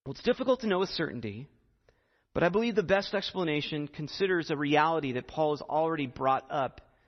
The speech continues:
in First Corinthians. He says in First Corinthians four nine,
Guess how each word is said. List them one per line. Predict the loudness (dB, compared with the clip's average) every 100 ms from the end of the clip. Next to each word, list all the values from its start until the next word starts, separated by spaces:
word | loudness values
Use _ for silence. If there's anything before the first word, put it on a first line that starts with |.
| _ _ _
in | -6 -4
First | -6 -8 -8
Corinthians. | -10 -10 -16 -20 -20 -20 _ _ _ _ _ _ _ _ _
He | -4
says | 2 2
in | 2
First | -4 -2
Corinthians | -2 -2 -4 -4
four | -2 0
nine, | 2 0 -2